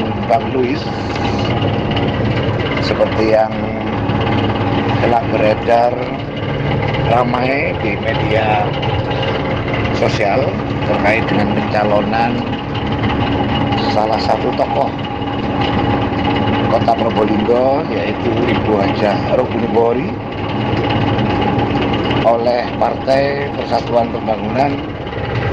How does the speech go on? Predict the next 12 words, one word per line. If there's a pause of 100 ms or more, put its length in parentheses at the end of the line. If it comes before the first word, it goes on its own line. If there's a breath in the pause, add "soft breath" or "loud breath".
(720)
saya
kira
itu
adalah
hal
yang
biasa
saja. (1800)
Karena
setiap (160)
manusia, (2250)
setiap